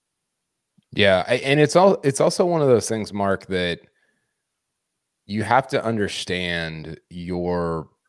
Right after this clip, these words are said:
stature and, and the power that you do or don't have. Like, if Brooks Koepka went out and said, like, took this position, I think it would be heard as, like, a legitimate thing because he's a five-time major champion.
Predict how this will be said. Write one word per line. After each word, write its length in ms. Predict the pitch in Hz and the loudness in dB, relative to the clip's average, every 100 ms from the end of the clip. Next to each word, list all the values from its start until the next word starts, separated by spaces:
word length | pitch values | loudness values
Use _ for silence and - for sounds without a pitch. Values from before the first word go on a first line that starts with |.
| _ _ _ - | _ _ _ -12
stature 760 | - 87 87 - 92 92 85 - | -4 2 2 0 -2 -2 -4 -8
and, 240 | 85 85 | -8 -8
and 140 | 80 85 | -8 -8
the 60 | |
power 520 | 80 - 85 87 90 82 | -8 -2 0 2 0 -4
that 220 | 82 - | -6 -8
you 400 | 85 85 82 80 | -8 -8 -8 -8
do 280 | 76 92 92 | -6 -4 -4
or 140 | 85 | -4
don't 280 | 80 85 82 | -4 -6 -6
have. 540 | 73 78 87 107 - _ _ _ _ _ | -8 -6 -6 -8 -14 _ _ _ _ _
Like, 160 | 107 110 | 0 0
if 180 | 123 - | 0 4
Brooks 220 | 156 - | 2 4
Koepka 680 | 135 120 - 110 95 92 87 | 4 4 4 4 4 2 -2
went 240 | 92 95 95 | -4 -2 0
out 160 | 92 | 0
and 180 | 87 85 | -2 -4
said, 520 | - 95 90 87 85 | -4 -2 0 0 -2
like, 220 | - 90 - | -4 -6 -4
took 240 | 110 - | -4 -2
this 160 | 90 - | -4 -6
position, 720 | 98 82 82 - 110 110 113 _ _ _ _ _ - | -8 -6 -6 -4 -4 -4 -8 _ _ _ _ _ -4
I 80 | 110 | 0
think 180 | 143 | 2
it 60 | 123 | 2
would 140 | 113 | 2
be 120 | 90 90 | 0 -6
heard 420 | - 101 101 95 | -2 0 2 0
as, 180 | 87 95 | -2 -2
like, 140 | 87 | -4
a 60 | 87 | -4
legitimate 680 | 85 78 82 95 87 78 | -6 -8 -6 -4 -6 -10
thing 240 | - 90 78 | -8 -8 -8
because 200 | 90 87 | -8 -8
he's 120 | 87 | -6
a 60 | 85 | -8
five-time 880 | - - 90 92 - - 80 78 | -4 0 2 2 -2 -6 -6 -6
major 340 | 76 78 - 73 | -6 -8 -8 -12
champion. 600 | - 76 73 - 73 | -10 -12 -12 -14 -18